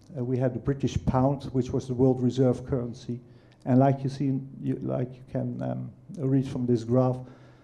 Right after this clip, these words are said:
world reserve currencies always fail after fifty, sixty, or seventy years.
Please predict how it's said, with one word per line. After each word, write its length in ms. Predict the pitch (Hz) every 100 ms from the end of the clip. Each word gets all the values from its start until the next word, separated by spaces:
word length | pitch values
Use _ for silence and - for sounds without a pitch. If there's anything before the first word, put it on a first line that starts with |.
| _ -
world 460 | 135 151 147 147
reserve 460 | 147 135 139 131 131
currencies 720 | 165 127 123 - 131 123 - - - - - - _ _ _ _ -
always 600 | 156 151 139 127 123 - - -
fail 440 | 156 135 127 123 127
after 380 | 135 120 117 -
fifty, 480 | 117 - 127 - 127
sixty, 420 | 120 123 - -
or 100 | 117
seventy 500 | - 127 117 117 -
years. 460 | 120 143 143 113